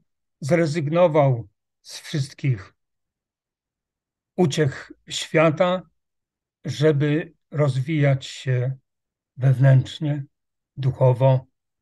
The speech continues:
żeby się jakoś wyzwolić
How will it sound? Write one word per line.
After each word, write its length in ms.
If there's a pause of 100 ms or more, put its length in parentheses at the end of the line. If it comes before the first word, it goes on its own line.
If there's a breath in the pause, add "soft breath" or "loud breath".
(560)
żeby 400
się 520 (1000)
jakoś 800 (320)
wyzwolić 1000